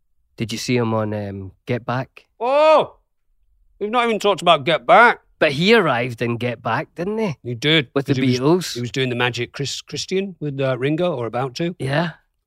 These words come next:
Speaker 2: He seemed to be a little out of place, didn't
Speaker 1: He was
Speaker 2: he?
Speaker 1: annoyed, I
Speaker 2: He was
Speaker 1: thought.
Speaker 2: like,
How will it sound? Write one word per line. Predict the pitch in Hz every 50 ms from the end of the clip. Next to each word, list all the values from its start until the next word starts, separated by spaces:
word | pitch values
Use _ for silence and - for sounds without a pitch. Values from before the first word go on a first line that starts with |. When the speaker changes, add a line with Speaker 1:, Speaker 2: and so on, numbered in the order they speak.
| _ -
Speaker 2:
He | 135 135
seemed | 127 - - - 156 175 185 175 147 113 98 92 90 90 90 - _ _ _ _ _ - -
to | -
be | 104 110 110 110
a |
little | 110 113 113 104 104 101 98 87 - _ _ _ _ _ _ _ _ _ _ _ _ -
out | 117 113 101
of | 98 95 _
place, | - 117 113 107 98 90 - -
didn't | - 110
Speaker 1:
He | 117
was | 117 117 -
Speaker 2:
he? | 104
Speaker 1:
annoyed, | 101 101 107 110 127 165 196 214 - 131
I | 98 -
Speaker 2:
He | - - 113
was | 113 107
Speaker 1:
thought. | 120
Speaker 2:
like, | 113 107 104